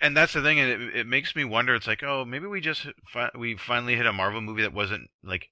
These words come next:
quote unquote made for us. Like, it's always been,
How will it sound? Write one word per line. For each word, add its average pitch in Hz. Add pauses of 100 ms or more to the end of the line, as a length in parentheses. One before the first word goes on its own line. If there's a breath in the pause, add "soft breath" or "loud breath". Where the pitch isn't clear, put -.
quote 107
unquote 104
made 90
for -
us. - (640)
Like, 98 (300)
it's 110
always 131
been, 120